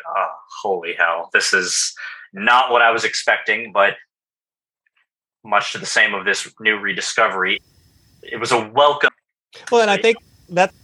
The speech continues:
Speaker 2: why I wanted to talk about it, 'cause I think that's one of the biggest mistakes we make with that idea of calling it twofold. And,
Speaker 1: Mm-hmm.
Speaker 2: and, and one is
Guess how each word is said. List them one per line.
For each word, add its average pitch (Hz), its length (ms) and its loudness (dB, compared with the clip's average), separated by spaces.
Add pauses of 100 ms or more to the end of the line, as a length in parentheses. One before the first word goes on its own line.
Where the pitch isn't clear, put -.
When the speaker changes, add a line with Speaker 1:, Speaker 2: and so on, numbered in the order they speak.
(100)
Speaker 2:
why 139 220 4
I 127 60 6
wanted 123 220 2
to 107 80 -6
talk 170 280 2
about 110 240 2
it, 104 120 -8
'cause 135 160 -2
I 135 80 4
think 208 320 0 (100)
that's 156 260 2
one 147 200 4
of 151 80 4
the 131 80 2
biggest 120 360 2
mistakes 120 640 -2
we 113 140 -6
make 139 440 2
with 117 220 2
that 113 160 4
idea 110 440 2
of 101 220 -6
calling 139 560 2
it 120 160 -2 (180)
twofold. 98 500 0 (560)
And, 117 120 2
Speaker 1:
Mm-hmm. 113 120 -2
Speaker 2:
and, 117 240 -4
and 110 300 -4 (120)
one 165 280 4
is 127 400 4